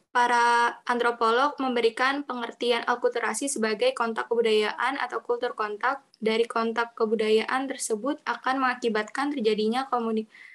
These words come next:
komodifikasi budaya atau kultur, eh, modification oleh individu, kelompok, atau masyarakat.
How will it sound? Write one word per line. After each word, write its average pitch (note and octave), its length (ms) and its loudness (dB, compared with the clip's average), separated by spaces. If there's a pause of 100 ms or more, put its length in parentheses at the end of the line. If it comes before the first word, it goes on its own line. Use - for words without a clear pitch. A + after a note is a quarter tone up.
(960)
komodifikasi A#3+ 1120 2
budaya A3 640 2
atau C4 160 -2
kultur, B3+ 560 -2
eh, A3+ 160 -4
modification A3+ 800 -2 (480)
oleh A#3+ 240 6
individu, A#3+ 560 0
kelompok, A#3+ 560 0
atau B3 80 -4
masyarakat. G#3+ 720 -4